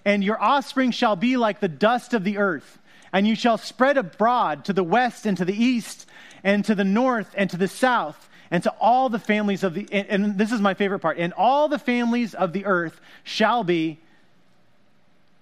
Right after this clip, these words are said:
da, da, dun, dun, dun, "blessed in you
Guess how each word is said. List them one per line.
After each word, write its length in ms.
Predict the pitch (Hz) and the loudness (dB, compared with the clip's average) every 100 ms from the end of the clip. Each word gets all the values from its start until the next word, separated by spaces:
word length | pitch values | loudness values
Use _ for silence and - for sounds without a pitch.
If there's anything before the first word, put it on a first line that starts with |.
| _ _ | _ _
da, 100 | 139 | -4
da, 140 | 143 147 - - - _ | -2 -4 -8 -20 -20 _
dun, 280 | - 117 120 - - | -8 -6 -6 -10 -10
dun, 260 | 117 113 - | -8 -8 -10
dun, 200 | 135 127 - 185 - | -6 -6 -8 -20 -12
"blessed 520 | 143 180 214 - 196 | -2 0 0 -2 -4
in 160 | 185 | -2
you 440 | 170 165 160 147 | -2 -2 -2 -4